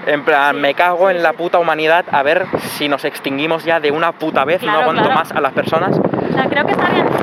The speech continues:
Speaker 2: lanzar ese mensaje ahora como súper positivo hacia los humanos
Speaker 1: Sí.
Speaker 2: y hacia las personas, porque luego, eh, muchas veces, pues eso, te cagas en el puto mundo porque las personas somos idiotas, ¿sabes? Y es-, nos estamos cargando el planeta, las personas y a todo. Entonces dices, "Vale, pues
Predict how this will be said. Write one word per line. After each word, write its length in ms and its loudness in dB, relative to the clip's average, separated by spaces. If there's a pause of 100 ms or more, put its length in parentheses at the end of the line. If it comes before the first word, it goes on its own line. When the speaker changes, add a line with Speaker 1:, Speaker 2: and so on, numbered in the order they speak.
Speaker 2:
lanzar 280 0
ese 140 -2
mensaje 440 0
ahora 200 2
como 200 0
súper 240 2
positivo 420 2
hacia 180 2
los 140 2
humanos 280 4
Speaker 1:
Sí. 60 0
Speaker 2:
y 20 2
hacia 120 2
las 140 2
personas, 520 0
porque 220 -2
luego, 360 0 (760)
eh, 60 0
muchas 260 -2
veces, 240 -2
pues 140 -4
eso, 120 -4
te 80 -2
cagas 240 -2
en 80 -2
el 80 -2
puto 240 -2
mundo 260 -2
porque 640 -2 (480)
las 160 -4
personas 280 -6
somos 240 -2
idiotas, 400 -4
¿sabes? 260 -4
Y 80 -2
es-, 120 -4 (180)
nos 160 -4
estamos 240 -4
cargando 260 -2
el 60 -10
planeta, 320 0
las 120 0
personas 420 -2
y 40 -2
a 60 0
todo. 260 0
Entonces 320 -2
dices, 260 -8 (680)
"Vale, 240 0
pues 240 -4